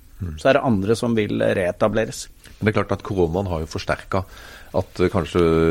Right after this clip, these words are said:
Speaker 1: levedyktige bedrifter, eh, som hadde vært levedyktige
Speaker 2: Mm.
Speaker 1: uten
Speaker 2: Men,
Speaker 1: korona.
Speaker 2: men det, det jeg skal gi deg veldig
Speaker 1: Ja.
Speaker 2: rett i, som du ikke sa, men
Speaker 1: Mm.
Speaker 2: som, eh,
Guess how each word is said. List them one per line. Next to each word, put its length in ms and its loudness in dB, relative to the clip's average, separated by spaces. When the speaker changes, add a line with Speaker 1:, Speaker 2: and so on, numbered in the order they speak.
Speaker 1:
levedyktige 600 0
bedrifter, 440 -2
eh, 380 -8
som 180 -2
hadde 160 4
vært 140 2
levedyktige 440 2
Speaker 2:
Mm. 20 -14
Speaker 1:
uten 40 0
Speaker 2:
Men, 180 4
Speaker 1:
korona. 140 2
Speaker 2:
men 80 0
det, 220 4
det 100 4
jeg 80 0
skal 160 2
gi 60 4
deg 120 6
veldig 200 4
Speaker 1:
Ja. 80 6
Speaker 2:
rett 220 -2
i, 100 4
som 160 2
du 60 0
ikke 260 -6
sa, 240 2
men 140 2
Speaker 1:
Mm. 40 0
Speaker 2:
som, 280 0
eh, 480 0